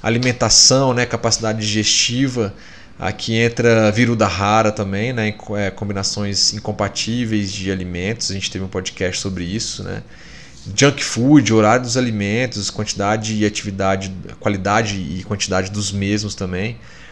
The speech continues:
os fatores psicossociais, ou che-, ou seja, com o estilo de vida, né,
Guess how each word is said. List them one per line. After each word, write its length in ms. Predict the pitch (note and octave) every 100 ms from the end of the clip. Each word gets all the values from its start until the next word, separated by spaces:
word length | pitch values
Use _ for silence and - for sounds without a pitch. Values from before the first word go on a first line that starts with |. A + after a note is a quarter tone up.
| -
os 80 | -
fatores 320 | C3 A#2+ C#3
psicossociais, 840 | - - - D3 C#3+ C#3 C3 C#3+ D#3
ou 60 | E3+
che-, 340 | - C#3 B2
ou 60 | B2+
seja, 440 | - B2+ G#2+ G#2+ F2 - - - - -
com 120 | C#3
o 60 | C#3
estilo 280 | - D#3+
de 140 | D#3+ F3+
vida, 400 | C#3 E3 D#3+ B2
né, 220 | B2 D3+